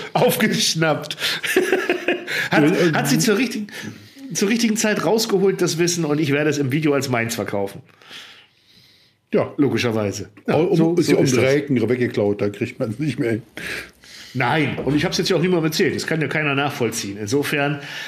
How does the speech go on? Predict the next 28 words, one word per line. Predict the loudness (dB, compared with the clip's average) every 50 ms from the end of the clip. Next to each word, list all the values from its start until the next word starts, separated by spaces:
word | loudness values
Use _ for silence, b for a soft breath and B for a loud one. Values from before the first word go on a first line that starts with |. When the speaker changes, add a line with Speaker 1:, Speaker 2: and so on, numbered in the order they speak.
| B B B
Speaker 1:
alles | -2 0 2 4 4 2 2 0
gut. | 0 2 2 4 2
Speaker 2:
Eben. | 2 0 -2 B B B B B B B -4
Speaker 1:
Apropos | -4 -2 -2 0 -2 -2 0 2 2 2 2 0
alles | 0 0 0 0 0 0 2
gut. | 2 2 2 2 0 -2 -6 B B B B B _ _ 0
Ähm, | 0 2 2 2 2 2 2 2 0 -2 -4 -6 -12 -18 _ _ _ b b b b b b b b b b b _ _ _ _ _ _ _ _ _ _ _ _ _ -16 -14 -14 -14 -14 -6 -4 -4 -2 0
Promis | 0 0 2 2 2
unter | 2 2 2
Palmen | 2 2 2 2 2
schließen | 2 2 2 2 2 2
wir | 2 2
ab, | 0 0 0
ne? | 0 2 2 2
Wir | 2
gehen | 2 2 2 4
mal | 4 4
jetzt | 2 2 2 2
wieder | 2 2 2 2 2
Richtung, | 0 0 2 2 2 2 2 2
wir, | 0 0 0 0 0
wir | 0 4
Speaker 2:
Ja, | 6
Speaker 1:
bleiben | 6 6 6 6
Speaker 2:
haben | 6
Speaker 1:
beim |
Speaker 2:
wir, | 6 4
haben | 4